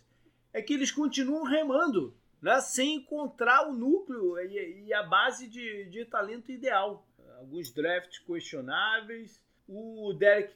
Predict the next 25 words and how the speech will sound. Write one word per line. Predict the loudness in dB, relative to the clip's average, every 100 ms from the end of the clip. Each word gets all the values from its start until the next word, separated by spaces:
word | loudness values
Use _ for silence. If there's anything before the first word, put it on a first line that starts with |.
| _
Carr | 0 2 0
melhorou | -4 0 6 6 8 6 4
um | -4
pouco | 2 6 6 4 -4
a | -8
performance | -10 -10 -8 -8 -8 -12
dele | -6 -4 -2 -4 -6
no | -12
ano | -12
passado, | -8 -8 -10 -4 -2 -2 -4 -12 -16 _ _ _ _ _ _ _ _
mas | -8 -6
não, | 0 2 2 4
de | 4
repente, | 4 -2 -10
o |
suficiente, | -18 -20 -18 -12 -4 -2 -2 -6
né, | -6 -6
pra, | -6 -12 -12 _ 0
pra | 2
elevar | 4 2 0 -2
o | -2
time | -6 -10 -10
como | -10 -10 -8
um | -10
todo. | -2 2 2 0 -6